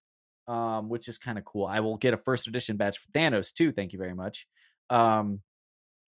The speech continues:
but, uh, but what's so neat about this is that, like, it's a, it's a card which on the surface isn't very,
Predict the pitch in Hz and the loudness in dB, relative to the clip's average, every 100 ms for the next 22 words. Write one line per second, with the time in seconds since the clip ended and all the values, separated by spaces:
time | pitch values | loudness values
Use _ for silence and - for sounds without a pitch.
0 | _ - - 110 131 127 131 127 117 110 | _ -20 -12 0 2 2 2 2 4 4
1 | 104 101 - _ _ _ _ _ _ 135 | 2 0 -4 _ _ _ _ _ _ -2
2 | 151 160 160 165 135 156 175 127 113 - | 4 4 6 4 4 0 0 4 4 4
3 | 151 143 120 110 113 117 107 104 - _ | 2 2 -2 0 0 2 0 0 -6 _
4 | _ _ _ - 135 131 113 113 - 123 | _ _ _ -2 0 0 -2 -6 -6 -6
5 | 120 - 180 180 143 120 117 113 - 180 | -6 2 4 4 2 0 0 0 0 0
6 | 175 123 123 123 120 120 107 | 2 0 -2 -6 -2 0 0